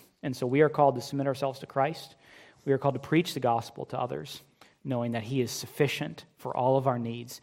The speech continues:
including our Christian sanctification, as we've seen in First Corinthians. Thank you, God, for your grace to us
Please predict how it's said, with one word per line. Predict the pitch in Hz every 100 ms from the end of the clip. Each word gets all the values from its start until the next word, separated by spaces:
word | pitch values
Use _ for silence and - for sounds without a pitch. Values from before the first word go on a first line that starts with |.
| _
including | 131 120 - 196 135
our | 117
Christian | - 139 - 120
sanctification, | - 117 113 120 - 113 113 - 135 - - _
as | 120
we've | 117 107
seen | - 113
in | 107
First | - 113 -
Corinthians. | 117 117 - - -
Thank | 180 170
you, | 160
God, | 147 147 143
for | 139
your | 131
grace | 127 147 160
to | - 156
us | 147 147 -